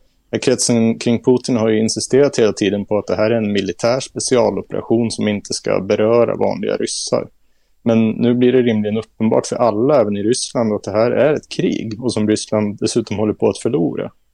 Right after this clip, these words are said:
Eh, så det, dels finns det en politisk aspekt av det här. Hur, hur påverkar det stödet för Putin bland folket i Ryssland och,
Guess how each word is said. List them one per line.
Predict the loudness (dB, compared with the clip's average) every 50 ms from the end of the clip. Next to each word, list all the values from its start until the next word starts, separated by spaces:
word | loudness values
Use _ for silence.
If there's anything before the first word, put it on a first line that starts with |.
| _ _ _ _ _ _ _ _ _ _ 2
Eh, | 2 4 4 4 4 2
så | 0 0 0 -2 0
det, | 2 4 4 6 4 4 2 0 -6 _ _ _
dels | 0 2 2 2 2 0
finns | -2 -2 0
det | 0 0
en | 0 0
politisk | 0 0 0 0 0 0 -4 -6 -6 -4 -4
aspekt | -4 -4 -4 -6 -8 -8 -8 -10 -8
av | -6 -4
det | -4
här. | -2 -2 -2 0
Hur, | 2 2 2 2 0 -2 -2
hur | -2 -2
påverkar | 0 2 2 4 4 4 4 2 2 2 0 0
det | 0 0
stödet | 0 0 0 0 0 0 0 -2 -4 -6
för | -8 -18 -12
Putin | -4 0 0 0 0 -2 -6 -6 -2 0
bland | 0 0 -2
folket | -2 -2 -2 -2 -2 -4 -10 -14 -12 -8 -4 0
i |
Ryssland | 2 2 2 0 -2 -6 -6 -4 -4 -2 -2
och, | -2 -2 -2 -4 -6